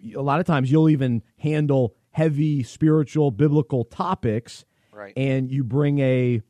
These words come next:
Speaker 1: you know, uh, th-, there's a weight there, but then you also bring kind of the easiness to it of, for an audience member to kinda be able to absorb it and,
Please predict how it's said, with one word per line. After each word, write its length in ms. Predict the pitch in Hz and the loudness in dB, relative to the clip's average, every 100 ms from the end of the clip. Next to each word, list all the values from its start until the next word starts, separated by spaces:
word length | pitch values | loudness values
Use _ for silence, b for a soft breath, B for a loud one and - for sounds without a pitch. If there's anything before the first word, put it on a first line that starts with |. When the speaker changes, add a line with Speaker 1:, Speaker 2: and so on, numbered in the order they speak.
| _ _ _ _ - | _ _ _ _ -8
Speaker 1:
you 120 | 135 | -6
know, 320 | 107 101 98 | -4 -4 -8
uh, 380 | - 98 92 85 - | -10 -10 -10 -10 -12
th-, 140 | 123 95 | -14 -8
there's 240 | 131 120 | -6 -4
a 40 | 123 | -4
weight 340 | 127 170 196 - | 0 0 0 -4
there, 240 | 117 107 | -4 -2
but 140 | 107 113 | -4 -4
then 120 | 131 | -2
you 160 | 131 139 | -2 0
also 300 | 131 135 120 | -2 -2 -4
bring 380 | 113 131 127 | -2 -2 -2
kind 200 | 117 131 | -4 -4
of 100 | 120 | -4
the 120 | 107 110 | -6 -8
easiness 840 | 147 151 156 131 127 123 113 - | -8 -4 -4 -4 -2 -2 -4 -6
to 240 | - 143 131 | -6 -2 0
it 160 | 113 - | -2 -4
of, 320 | 117 110 107 | -4 -4 -4
for 240 | - - 120 | -8 -8 -4
an 80 | 117 | 0
audience 400 | 147 147 135 - | 2 2 0 -2
member 260 | 123 113 | -2 -2
to 120 | 110 117 | -4 -4
kinda 360 | 127 120 107 b b b - | -4 -2 -4 b b b -6
be 220 | 143 147 | -2 0
able 240 | 156 156 | 0 0
to 180 | 147 139 | -2 -2
absorb 500 | 117 104 147 175 165 | -2 0 4 4 4
it 240 | 127 117 - | 2 -2 -6
and, 680 | - 120 120 117 113 110 101 | -8 -4 -2 -2 -2 -2 -6